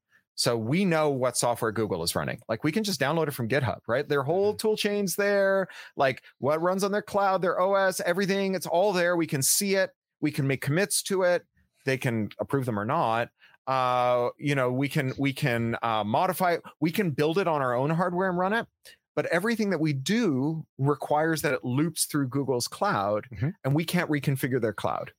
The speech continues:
Speaker 1: which means that they have software freedom. They can reconfigure their cloud to their heart's content, but we have openness. One of the, the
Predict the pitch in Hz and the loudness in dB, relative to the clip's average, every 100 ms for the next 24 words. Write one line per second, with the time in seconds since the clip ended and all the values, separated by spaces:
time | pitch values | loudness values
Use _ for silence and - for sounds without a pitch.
0 | _ - - 139 147 143 143 185 220 208 | _ -20 -6 -4 0 0 0 0 0 2
1 | - 226 240 120 - 92 - - 147 190 | 2 0 0 -2 -2 -4 -6 -4 0 2
2 | - 160 127 - 123 113 120 107 107 - | 0 -2 -2 -2 -2 0 0 0 -2 -2
3 | 104 101 107 120 113 120 117 - 113 185 | 0 -2 -4 -4 -2 0 -2 -4 -2 0
4 | 165 113 - - - - 143 156 180 160 | 0 -2 -8 -10 -10 -6 -2 2 2 2
5 | 185 110 80 71 - - - _ - - | 0 -2 -4 -2 0 2 0 _ -20 -20
6 | - _ _ _ _ _ _ - - - | -20 _ _ _ _ _ _ -20 -14 -6
7 | 131 147 220 220 196 - 139 139 | -2 0 2 2 2 0 -2 -2